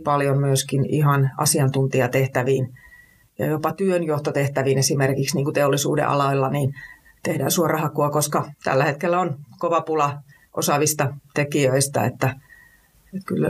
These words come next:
kyllä niitä käytetään, että voi olla, että teistäkin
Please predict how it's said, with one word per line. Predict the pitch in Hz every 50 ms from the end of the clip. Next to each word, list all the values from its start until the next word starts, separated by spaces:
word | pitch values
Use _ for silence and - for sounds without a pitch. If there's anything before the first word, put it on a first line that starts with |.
| 190 - 156
kyllä | - 175 170
niitä | 170 160 165
käytetään, | - 165 160 160 156 147 - 131 131 131 135
että | 135 135 - 151 135 139 - - _ _
voi | - - 156 151
olla, | 151 160 165 147
että | 139 147 139 131 -
teistäkin | 156 151 156 - 165 - 160